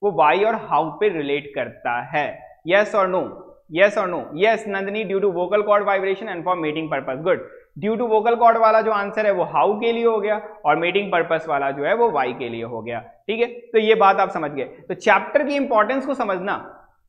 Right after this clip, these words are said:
chapter की feeling को लेना कि हाँ chapter पढ़ना क्यों है,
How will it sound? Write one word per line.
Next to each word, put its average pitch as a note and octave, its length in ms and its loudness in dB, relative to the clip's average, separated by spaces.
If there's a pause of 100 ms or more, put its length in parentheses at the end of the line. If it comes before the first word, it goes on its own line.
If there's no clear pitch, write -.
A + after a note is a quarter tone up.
chapter F#3 420 2
की D4+ 100 -2
feeling C4 520 -2
को D4 80 -2
लेना A#3+ 280 0
कि C4 120 -4
हाँ A#3+ 140 -4
chapter A3+ 400 0
पढ़ना G3+ 460 -2
क्यों B3 300 -6
है, B2+ 100 -12